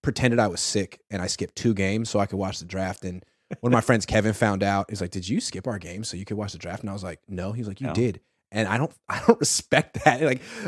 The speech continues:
Speaker 1: I lost standing on the team because I did. I was like, "Sorry, you know, that's what I'm gonna do when I'm older." So I stand by that decision. That was the year I think they drafted Quame Harris.
Speaker 2: Yeah, good decision by you, though.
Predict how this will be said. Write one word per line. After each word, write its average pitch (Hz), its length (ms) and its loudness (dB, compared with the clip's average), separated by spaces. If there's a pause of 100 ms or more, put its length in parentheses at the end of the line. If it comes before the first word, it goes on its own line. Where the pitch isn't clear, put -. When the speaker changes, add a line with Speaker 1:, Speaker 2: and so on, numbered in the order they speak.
Speaker 1:
I 190 140 12
lost 226 320 10
standing 170 420 8
on 170 160 10
the 151 60 10
team 147 400 8
because 135 240 6
I - 20 8
did. 127 80 6
I 139 60 8
was 135 80 4
like, 135 80 0
"Sorry, 135 320 12
you 120 80 2
know, 127 100 2
that's 120 140 0
what 127 60 8
I'm 120 60 4
gonna 110 140 0
do 110 200 2
when 113 80 2
I'm 107 120 0
older." 107 240 -2 (300)
So - 100 2
I 131 60 10
stand 110 260 0
by 104 140 0
that 101 120 -4
decision. 95 360 -6
That 123 100 4
was 156 120 4
the 175 60 4
year 156 140 6
I 135 60 6
think 151 160 -4
they 123 80 2
drafted 117 320 0
Quame 107 260 -2
Harris. 90 400 -10 (960)
Speaker 2:
Yeah, 104 200 4 (140)
good 120 200 6
decision 101 480 4
by 78 140 2
you, 78 180 0
though. 73 300 -8